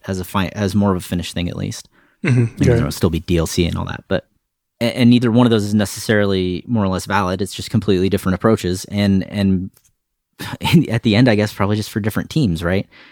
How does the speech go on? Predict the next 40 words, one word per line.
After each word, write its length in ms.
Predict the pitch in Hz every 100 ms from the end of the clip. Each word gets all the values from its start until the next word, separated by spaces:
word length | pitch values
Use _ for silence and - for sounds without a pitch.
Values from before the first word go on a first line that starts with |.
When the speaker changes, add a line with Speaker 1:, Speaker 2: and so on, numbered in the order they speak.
| _ -
Speaker 1:
Different 300 | - 117 98
Speaker 2:
Right. 80 | - -
Speaker 1:
approaches 380 | - 98 104
are 40 | 101
gonna 140 | 101
work. 200 | 117 101
Some 140 | - 107
people 220 | 110 107
are 80 | 104
gonna 220 | 110 104
want 400 | 101 107 127 135
to 80 | 107
have 200 | 113 98
everything 420 | 98 104 107 101
utility 340 | 101 151 98
classes 380 | 82 69 - 85
just 180 | - -
because 260 | 104 98
that's 200 | 95 92
how 120 | - 92
they've 220 | 92 90
agreed 220 | 95 85
to 60 | 92
work. 280 | 113 - _ - - _
Some 180 | - 90
people 220 | 95 92
are 80 | 95
gonna 460 | 98 101 95 90 - _ _ _ _ _ 101
be 140 | 104 98
like, 220 | 92 92 -
really 480 | - 92 101 101 107
enjoy 220 | 110 120
using 240 | 123 120 123
component 340 | 113 135 120
styling. 340 | - 82 87
Some 160 | 95 98
people 460 | 107 123 110 110 - _ _ _ _ _ - -
are 220 | 90 95
probably 400 | - 120 117 110
still 680 | - - 123 120 123 117